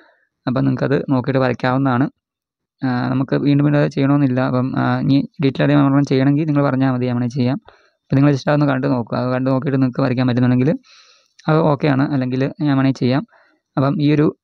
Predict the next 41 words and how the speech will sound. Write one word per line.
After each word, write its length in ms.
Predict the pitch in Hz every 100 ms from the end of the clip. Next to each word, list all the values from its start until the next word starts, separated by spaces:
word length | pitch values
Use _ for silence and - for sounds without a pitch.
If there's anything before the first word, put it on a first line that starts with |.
| -
അതായത് 200 | 139 143
നമ്മളിതിപ്പോൾ 340 | 143 147 143 156
തന്നെയാണ് 260 | 151 143 143
ആ 40 | 139 131
ഒരു, 100 | 135 - - 131
ആ, 40 | 123 120 127
ഡ്രോ 100 | 127 127
ചെയ്യാൻ 220 | 123 123 123
വേണ്ടിയിട്ടും 340 | 123 120 127 147
ഗ്രിഡ് 160 | 123 131
ലൈൻസ് 180 | 120 117
വരച്ചിരിക്കുന്നത്. 500 | 110 117 107 110 117
അപ്പോൾ 120 | 117
നമ്മൾ 120 | 113 113
ഷാരൂഖ് 220 | 113 113
ഖാൻ 100 | 120 117
ഡ്രോ 100 | 117 117
ചെയ്യുന്ന 200 | 131 120
സമയത്ത് 320 | 113 113 131 147 _ _ _ _ _ _ _
ഇവിടെ 140 | 135 131
കമന്റ് 180 | 123 123
ചെയ്ത് 120 | 123
ചോദിച്ചിട്ടുണ്ടായിരുന്നു. 540 | 117 120 131 110 107 110
അപ്പം 160 | 113 110
അതുകൊണ്ട് 260 | 113 117 120
ഞാൻ 100 | 117 120
ആ 100 | 117
ഒരു 100 | 117 120 - -
സമയത്ത് 380 | 120 120 113 123
ആ 20 | 120
ഒരു 100 | 117 117 -
വീഡിയോയുടെ 260 | 127 120 120 117
മുമ്പ്, 120 | 113
അതായത് 240 | 110 113 127 - _ - _ _ 131
ആ 40 | 123
ഷാരൂഖ് 240 | 131 123 127
ഖാൻ്റെ 140 | 127
ആ 40 | 123
ഡ്രോ 120 | 127 120
ചെയ്യുന്നതിന് 260 | 131 123 123
മുമ്പ് 140 | 117